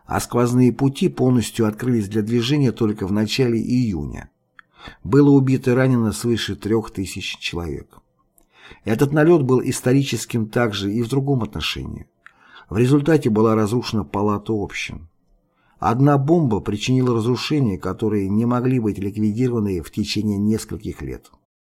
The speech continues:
Однако мы благодарили судьбу за то, что палата была в это время пуста. Наши зенитные батареи и ночные истребители сбили шестнадцать самолётов противника.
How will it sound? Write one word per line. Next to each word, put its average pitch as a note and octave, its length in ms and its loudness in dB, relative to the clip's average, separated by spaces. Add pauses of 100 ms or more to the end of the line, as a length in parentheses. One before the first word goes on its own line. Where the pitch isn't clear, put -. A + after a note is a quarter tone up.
(260)
Однако C3+ 580 4
мы C#3 200 8
благодарили C3 540 4
судьбу B2 380 -2
за B2 180 2
то, D#3+ 180 4
что G2+ 280 -6
палата A2+ 440 0
была G#2 300 0
в G2+ 60 -2
это G2 200 -4
время F#2 280 -2
пуста. - 580 -10 (720)
Наши C3+ 380 2
зенитные A#2+ 540 4
батареи C3 560 2
и G#2+ 60 2
ночные G#2 420 -2
истребители A#2 580 0
сбили A2 360 0
шестнадцать A#2 640 -2
самолётов G#2+ 520 0
противника. A#2+ 760 -6